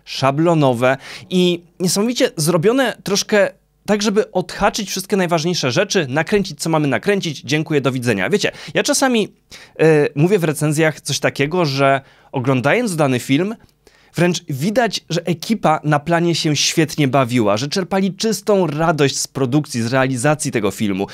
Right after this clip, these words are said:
Oczywiście ostatecznie nie wiemy, czy tak było, ale takie wrażenie odnoszę, oglądając ten film, że widać tam serce oddane tej produkcji. W przypadku Pana Samochodzika jest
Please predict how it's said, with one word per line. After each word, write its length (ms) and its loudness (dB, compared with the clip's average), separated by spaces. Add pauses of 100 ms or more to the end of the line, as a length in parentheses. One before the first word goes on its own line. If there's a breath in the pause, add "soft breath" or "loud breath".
(100)
Oczywiście 360 -2
ostatecznie 520 -2
nie 160 2
wiemy, 280 0
czy 140 -6
tak 200 0
było, 580 4 (340 loud breath)
ale 260 4 (100)
takie 380 0
wrażenie 720 0
odnoszę, 420 0
oglądając 560 0
ten 160 -4
film, 220 -2
że 120 -2
widać 280 -2
tam 180 -2
serce 720 -2
oddane 480 0
tej 140 -4
produkcji. 580 -6 (460 loud breath)
W 40 -20
przypadku 420 0
Pana 200 0
Samochodzika 640 0
jest 200 -2